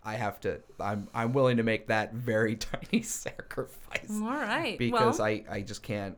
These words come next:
Speaker 1: I can't get behind that dude anymore. Um, even though I think he, a lot of what he does, uh, speaks to me, and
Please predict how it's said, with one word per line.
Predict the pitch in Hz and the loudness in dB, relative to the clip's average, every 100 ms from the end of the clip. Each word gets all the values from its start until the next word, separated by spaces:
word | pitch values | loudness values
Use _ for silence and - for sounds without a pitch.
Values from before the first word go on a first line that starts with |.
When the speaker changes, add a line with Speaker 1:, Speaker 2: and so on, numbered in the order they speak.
| - | -8
Speaker 1:
I | 104 | -8
can't | - 104 98 | -6 -6 -6
get | - - | -6 -4
behind | 92 101 98 95 | -4 -4 -4 -4
that | 92 85 - | -4 -4 -4
dude | 117 131 | 0 0
anymore. | 92 85 85 76 65 - - - - - | -2 -4 -6 -8 -8 -12 -20 -20 -20 -12
Um, | 85 62 117 127 | -10 -10 -12 -10
even | - 104 104 98 | -8 -4 -4 -2
though | 95 92 - | 0 -2 -4
I | 92 | -8
think | 92 - 95 - | -8 -6 -8 -8
he, | 92 90 85 - - - - - - | -10 -10 -10 -16 -20 -20 -20 -20 -10
a | 110 | -8
lot | 98 95 92 87 92 | -6 -6 -6 -6 -6
of | 104 | -6
what | 98 | -6
he | 92 | -4
does, | 85 90 87 - - - | -4 -6 -6 -14 -14 -10
uh, | 78 - | -10 -10
speaks | - - 104 95 - | -14 -10 -10 -10 -10
to | 98 | -8
me, | 85 90 | -6 -6
and | 101 | -8